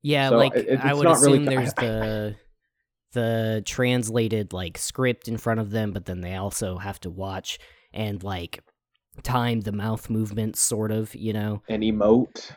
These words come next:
Speaker 2: I mean,
Speaker 1: Yeah.
Speaker 2: properly, you know, if, like, someone's doing a really deep guttural scream because some shit went down, I mean, you're gonna wanna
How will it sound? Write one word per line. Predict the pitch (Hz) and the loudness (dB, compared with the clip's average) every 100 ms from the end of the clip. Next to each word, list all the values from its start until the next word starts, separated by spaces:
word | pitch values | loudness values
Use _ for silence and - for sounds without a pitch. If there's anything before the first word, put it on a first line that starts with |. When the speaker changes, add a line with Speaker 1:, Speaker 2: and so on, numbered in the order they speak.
| _ - | _ -6
Speaker 2:
I | 101 | -2
mean, | 104 101 | -2 -4
Speaker 1:
Yeah. | 87 | -2
Speaker 2:
properly, | 110 107 - 110 107 107 | 0 0 0 -2 -2 -4
you | 104 101 | -8 -6
know, | 95 98 | -4 -4
if, | 92 - | -4 -2
like, | 85 - | -4 -4
someone's | 101 98 92 101 | -8 -8 -8 -8
doing | 95 92 | -8 -8
a | 87 | -6
really | 95 95 92 | -4 -4 -8
deep | 90 92 73 | -10 -10 -6
guttural | - 95 101 101 98 | -2 -2 0 -2 -4
scream | - - 90 98 101 98 95 | -8 -10 -8 -6 -8 -8 -10
because | 90 - 92 | -10 -10 -12
some | - 90 | -12 -12
shit | - 80 | -6 -6
went | 92 82 | -6 -10
down, | - 85 82 | -10 -10 -14
I | - | -14
mean, | 90 | -12
you're | 92 113 | -6 -4
gonna | 85 71 | -4 -6
wanna | 85 73 - | -8 -8 -10